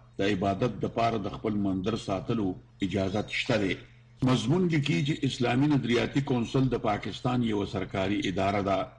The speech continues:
د دې ټول غړي مستند عالمان دي او دوی وخت په وخت د پاکستان د حکومت په مذهبي معاملو کې لارښودنه کوي. پاکستان کې د هندوانو یو نامتو مشر لال ملهي چې د پارلیمان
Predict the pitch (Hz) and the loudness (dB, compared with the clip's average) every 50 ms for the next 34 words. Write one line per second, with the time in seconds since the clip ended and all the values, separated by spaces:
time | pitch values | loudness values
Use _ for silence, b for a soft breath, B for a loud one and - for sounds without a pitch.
0 | b b b b - - 101 101 98 120 120 117 113 - - 123 120 113 101 95 | b b b b -8 -4 -2 0 2 2 0 0 0 0 0 2 2 2 0 0
1 | 117 120 117 107 107 101 98 - - 95 98 110 110 101 - - - 104 92 98 | 0 0 2 0 0 -2 -4 -4 -2 0 0 0 -2 -4 -6 -6 -4 -2 0 0
2 | 95 95 104 117 120 120 120 113 120 113 104 95 87 85 107 123 120 107 92 90 | 2 2 2 2 2 0 0 0 0 0 0 -2 -2 -2 0 0 2 2 0 -4
3 | - - - - - 101 120 131 135 - - - - 113 107 117 123 - - 107 | -6 -10 -10 -6 -2 0 2 0 0 -2 -4 -4 -2 0 0 0 0 0 -2 -4
4 | 98 - 107 98 98 - - - - - 120 120 113 110 101 104 98 95 95 - | -4 -2 -2 -2 -2 -4 -6 -8 -6 -4 -4 -2 -2 0 0 0 -2 -2 -2 -2
5 | 98 98 104 113 - - - - - - - 104 98 104 104 95 95 98 98 107 | -2 -2 0 0 -2 -2 -6 -14 -6 -4 -2 0 0 0 0 0 -2 -2 0 2
6 | 139 139 127 113 107 104 101 101 101 117 120 110 - 107 92 98 95 95 95 - | 2 2 2 2 0 0 0 0 2 0 0 0 -2 -2 -2 0 0 -2 -2 -4
7 | - 101 101 110 120 110 101 95 - 104 95 92 90 - - - - - - - | -4 -2 0 0 0 0 0 0 0 0 0 0 0 -2 -6 -12 -20 -8 -2 0
8 | 113 117 - - 127 - - - 147 143 147 151 151 143 - 139 139 139 127 127 | 0 2 2 0 -2 -2 -2 0 2 2 4 2 0 0 2 2 2 4 4 2
9 | - - 117 113 107 101 107 123 131 131 127 127 123 123 117 107 104 104 101 101 | 0 0 0 0 2 2 2 2 4 4 4 2 2 2 2 2 2 2 2 2
10 | 101 98 98 95 - 131 120 113 120 - - 123 110 101 101 104 107 110 110 107 | 2 0 0 -2 -2 0 0 0 0 0 0 -2 -2 0 0 0 2 2 0 0
11 | 101 101 101 98 98 98 113 120 110 95 90 90 - - - - - - 107 101 | 0 0 0 2 2 2 2 2 2 0 -2 -4 -8 -14 -20 -10 -6 -2 0 0
12 | 104 - 120 113 110 113 104 107 107 113 123 131 127 | 0 2 2 2 2 2 0 0 0 2 2 4 2